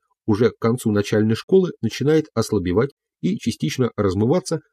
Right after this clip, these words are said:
столь жесткая и прямая зависимость взаимооценок учащихся от позиции педагога и его отношения к конкретным школьникам.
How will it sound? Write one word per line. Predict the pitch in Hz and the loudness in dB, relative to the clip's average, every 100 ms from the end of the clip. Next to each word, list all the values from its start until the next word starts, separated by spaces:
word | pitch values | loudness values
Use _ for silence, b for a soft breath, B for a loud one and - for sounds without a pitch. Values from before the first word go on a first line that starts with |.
| - | -10
столь | - 131 - | 0 0 0
жесткая | 104 156 - 113 | 0 0 0 -4
и | - 113 | -2 -6
прямая | - 98 101 85 | -2 -2 0 0
зависимость | 95 170 - 156 - - | 0 -2 -2 -6 -6 -8
взаимооценок | 104 123 123 123 - 135 123 | -2 0 0 -2 2 2 0
учащихся | 135 - 85 - - 71 - _ - | -6 -2 -2 -4 -10 -12 -14 _ -8
от | 110 _ | -8 _
позиции | 107 101 107 - 95 | -2 0 -2 -4 -4
педагога | 101 107 139 190 165 _ _ | -2 0 2 2 0 _ _
и | - 185 | -6 -4
его | 101 123 127 | 0 4 6
отношения | 120 101 107 110 165 151 131 | 6 4 -2 -2 -2 0 0
к | - _ _ | -2 _ _
конкретным | 117 107 120 - 117 | -2 0 0 0 -4
школьникам. | - 85 71 - - | -2 -2 -2 -12 -18